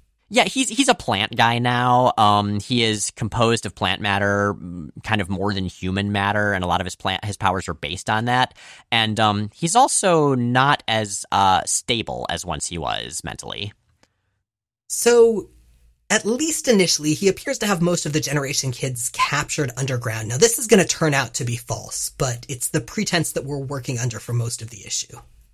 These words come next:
Speaker 1: Uh, he even pretends to kill one real quick, but yeah, it turns out it's just a plant fake full of, like, grubs or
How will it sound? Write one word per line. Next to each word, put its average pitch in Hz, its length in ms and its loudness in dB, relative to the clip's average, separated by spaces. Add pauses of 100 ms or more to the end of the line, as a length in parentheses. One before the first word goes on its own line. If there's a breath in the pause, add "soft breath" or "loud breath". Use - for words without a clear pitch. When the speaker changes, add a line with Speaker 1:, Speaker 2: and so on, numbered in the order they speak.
(680)
Speaker 1:
Uh, 92 120 2
he 117 100 -2
even 196 160 -2
pretends 104 340 -6
to 220 80 -8
kill 330 200 4
one 113 160 2
real 82 160 -2
quick, - 260 -8
but 120 160 -2
yeah, 101 220 2
it 82 120 -8
turns 98 220 -2
out 90 80 2
it's 90 100 -6
just - 160 -10
a 80 60 -4
plant - 460 -6
fake 92 260 -6
full 90 160 -4
of, 80 80 -6
like, 78 180 -8
grubs 78 280 -6
or 69 100 -8